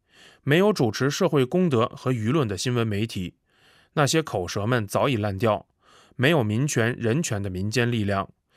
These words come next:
没有独立的司法、公正的裁决，只有G D P的疯涨，只有空前的上涨的房价物价，还有三个代表先进组织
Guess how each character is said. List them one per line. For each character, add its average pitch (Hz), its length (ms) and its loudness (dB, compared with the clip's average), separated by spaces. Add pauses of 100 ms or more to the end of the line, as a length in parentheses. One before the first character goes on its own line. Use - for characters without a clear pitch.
(240)
没 135 100 2
有 156 120 4
独 120 220 0
立 160 100 2
的 120 100 0
司 175 200 0
法、 98 320 0 (100)
公 170 220 0
正 127 160 0
的 95 80 -6
裁 101 200 -4
决， 104 340 -2 (460)
只 143 120 -2
有 143 160 4
G 156 180 -2
D 139 120 2
P 131 160 -2
的 110 100 0
疯 165 220 0
涨， 92 300 0 (380)
只 175 100 0
有 170 140 6
空 196 260 0
前 123 220 0
的 135 220 2
上 151 260 0
涨 95 180 -4
的 95 100 -6
房 101 220 -6
价 120 160 2
物 113 160 0
价， 117 280 0 (540)
还 - 120 2
有 147 100 6
三 165 200 2
个 165 80 2
代 156 180 4
表 101 180 0
先 160 220 -2
进 151 180 0
组 90 200 -4
织 117 260 -2